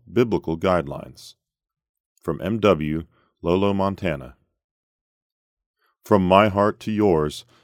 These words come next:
I'm not an educated person. What I like about your study course is that I can do it in my home at the time I choose. In your letter, you thanked me for my interest in the Bible study course. It is I and people like me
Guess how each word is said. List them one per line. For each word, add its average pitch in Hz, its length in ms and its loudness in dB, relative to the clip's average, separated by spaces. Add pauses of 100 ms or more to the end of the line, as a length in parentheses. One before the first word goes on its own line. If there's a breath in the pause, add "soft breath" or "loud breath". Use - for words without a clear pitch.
(280 soft breath)
I'm 104 260 -2
not 120 260 -2
an 98 140 -8
educated 98 580 -6
person. 101 440 -6 (760)
What 110 120 2
I 117 60 6
like 113 280 0
about 98 300 0
your 98 80 0
study 101 320 -4
course - 680 -4
is 87 160 -12
that 92 100 -2
I 95 140 -2
can 113 180 -8
do 110 200 2
it 117 80 -2
in 78 100 -10
my 80 200 -4
home 104 520 -6
at - 80 -12
the - 80 -8
time 95 320 -4
I 87 120 -2
choose. 107 580 -8 (720)
In 104 120 -2
your 101 140 0
letter, 98 400 4 (480 soft breath)
you 107 160 -4
thanked 113 340 -2
me 98 160 -4
for 92 160 -10
my 92 180 -4
interest 92 440 -8
in 80 80 -8
the 76 60 -8
Bible 73 240 -4
study 69 240 -12
course. - 480 -18 (1160)
It 92 120 -4
is 92 120 -2
I 101 340 -2
and 92 280 -6
people 98 260 -4
like 95 220 -2
me 87 460 -8